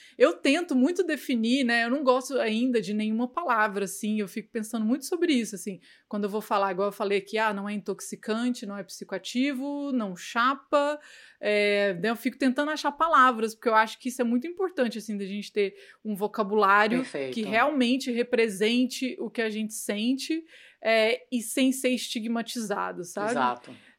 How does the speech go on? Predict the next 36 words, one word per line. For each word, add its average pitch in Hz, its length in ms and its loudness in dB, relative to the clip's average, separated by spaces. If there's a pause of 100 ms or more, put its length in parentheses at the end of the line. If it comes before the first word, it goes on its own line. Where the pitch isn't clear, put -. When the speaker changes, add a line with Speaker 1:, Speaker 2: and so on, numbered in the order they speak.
Speaker 1:
Ah, 202 560 -2
e 233 160 2
é 233 80 6
uma, 247 360 2
é 233 60 2
uma, 247 360 0
uma 240 160 0
coisa 254 240 2
difícil. 262 500 -2
Então, 254 180 0
quando 381 180 -4
a - 20 2
gente 392 240 -6
fala 220 300 -4
dessa 196 240 -6
parte 190 440 -6
mais 196 220 -8
espiritual 190 720 -4
da 240 120 -2
cannabis, 190 800 -4 (460)
é, 185 720 -4 (200)
e 214 280 -6
que 226 180 0
a 208 60 4
gente 208 260 -4
já 208 140 -2
experienciou, 202 880 0
e 208 100 -2
eu 196 140 2
já 196 140 -2
tive 208 320 -8
também 190 260 -6
várias 233 440 -4
experiências 208 680 -6
nesse 196 200 -8
sentido, 208 640 -2